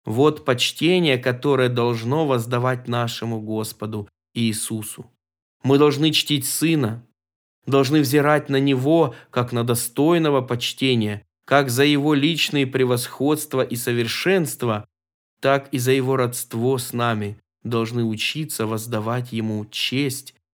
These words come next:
соответствующую тому и другому,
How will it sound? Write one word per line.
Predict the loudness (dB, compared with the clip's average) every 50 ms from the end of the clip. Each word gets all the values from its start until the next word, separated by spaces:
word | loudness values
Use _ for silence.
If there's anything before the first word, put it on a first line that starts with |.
| _ _
соответствующую | -8 -4 -2 0 0 -2 -4 -4 -2 0 0 0 -2 -4 -6 -4 -2 -2 -2 -2 -2 -2 -2 -2 0
тому | 0 0 2 2 2 2 2 2
и | 2
другому, | 2 2 2 0 0 0 0 2 2 2 2 0 -2 -2